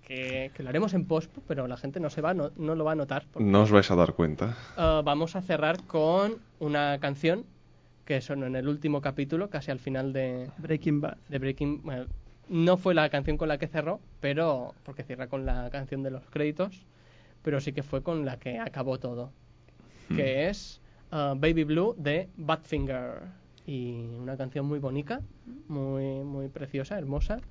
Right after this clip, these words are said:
Speaker 3: Perfecto.
Speaker 1: Y, y cerraremos con eso, ¿no, Félix?
Speaker 2: Hmm, sí, ahora despedimos el programa y os dejaremos escuchar el tema.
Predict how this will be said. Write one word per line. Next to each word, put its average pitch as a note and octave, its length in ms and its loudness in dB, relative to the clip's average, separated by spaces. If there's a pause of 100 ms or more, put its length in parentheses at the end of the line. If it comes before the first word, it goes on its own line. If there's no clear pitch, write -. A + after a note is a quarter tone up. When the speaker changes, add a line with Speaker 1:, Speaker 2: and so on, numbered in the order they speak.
(220)
Speaker 3:
Perfecto. E3+ 600 -2
Speaker 1:
Y, B2 760 -2 (120)
y B2+ 220 -4
cerraremos C3 480 -2
con C3+ 180 -2
eso, D#3 300 -2
¿no, D3 160 -2
Félix? D#3+ 340 0
Speaker 2:
Hmm, G#2 320 2
sí, A2 300 2
ahora F2 220 10
despedimos F2+ 480 6
el F2 100 6
programa C#3+ 640 8
y F2+ 140 4
os E2+ 160 4
dejaremos E2+ 480 4
escuchar D2+ 800 8
el - 160 -8
tema. - 320 -10